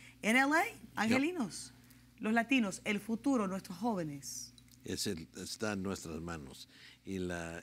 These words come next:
Speaker 2: <laughs> y la cosa más importante es la educación
Speaker 1: Ujú.
Speaker 2: y entender cómo leer. Leyendo es el, el, la cosa más importante de esta vida.
Speaker 1: Así
Speaker 2: Uno
Speaker 1: me
Speaker 2: puede,
Speaker 1: dice mi mami.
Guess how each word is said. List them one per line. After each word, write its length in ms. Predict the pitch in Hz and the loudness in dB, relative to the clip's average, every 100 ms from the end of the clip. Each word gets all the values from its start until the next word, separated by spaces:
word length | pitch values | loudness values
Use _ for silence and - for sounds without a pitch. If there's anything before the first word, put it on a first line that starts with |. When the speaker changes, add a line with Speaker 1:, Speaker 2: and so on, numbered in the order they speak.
| - | -10
Speaker 2:
<laughs> 180 | - - | -12 -6
y 80 | 113 - | -6 -4
la 120 | 87 | -6
cosa 320 | - 104 98 | -4 -2 0
más 220 | 98 95 92 | 0 -2 -2
importante 840 | 80 80 76 - 90 85 95 92 - - - | -4 -8 -10 -8 -8 -6 -6 -8 -12 -20 -16
es 140 | 85 80 | -10 -6
la 160 | 85 | -4
educación 800 | 80 80 85 78 69 - 82 69 - - | -4 -6 -8 -8 -8 -8 -10 -14 -20 -20
Speaker 1:
Ujú. 640 | 175 160 143 - 302 - | -20 -20 -20 -20 -20 -18
Speaker 2:
y 60 | 82 | -14
entender 500 | 80 87 80 80 87 | -12 -8 -6 -4 -6
cómo 240 | 90 85 | -6 -8
leer. 340 | 78 69 73 - - _ _ _ - - _ - | -6 -8 -10 -12 -18 _ _ _ -20 -20 _ -8
Leyendo 600 | 82 87 110 123 120 110 | -2 2 2 2 4 2
es 220 | 92 - - | 2 -4 -8
el, 280 | 67 67 - - | -10 -12 -16 -10
el, 280 | 87 78 - - - | -8 -8 -10 -18 -10
la 160 | 87 - | -8 -6
cosa 320 | 92 - 90 | -4 -2 0
más 480 | 92 98 113 117 98 | 0 0 -2 0 -2
importante 880 | 92 85 - - 85 76 - - - _ 67 | -2 -8 -8 -8 -8 -8 -14 -20 -20 _ -16
de 100 | 73 | -14
esta 240 | - 76 | -10 -10
vida. 300 | 67 64 53 - - _ - | -10 -12 -16 -20 -20 _ -16
Speaker 1:
Así 120 | 175 92 | -6 -4
Speaker 2:
Uno 100 | 90 | -2
Speaker 1:
me 60 | |
Speaker 2:
puede, 280 | 156 92 90 | 0 0 0
Speaker 1:
dice 220 | 82 76 | 0 -2
mi 60 | 76 | -8
mami. 160 | 147 | -14